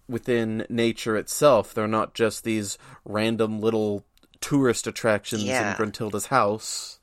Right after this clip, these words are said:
Speaker 2: Well, like, Gruntilda's lair, like, that kind of adds to the storybook feeling in a way. Like, these are,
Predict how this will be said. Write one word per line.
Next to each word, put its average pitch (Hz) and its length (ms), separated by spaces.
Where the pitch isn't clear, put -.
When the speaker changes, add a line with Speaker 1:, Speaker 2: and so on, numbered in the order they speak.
Speaker 2:
Well, 131 100
like, 131 140
Gruntilda's - 500
lair, 127 360
like, - 440
that 127 240
kind 202 180
of 160 60
adds 113 260
to - 100
the 107 40
storybook 120 560
feeling 98 280
in 95 80
a 92 60
way. 92 240
Like, 98 180
these 127 200
are, 151 180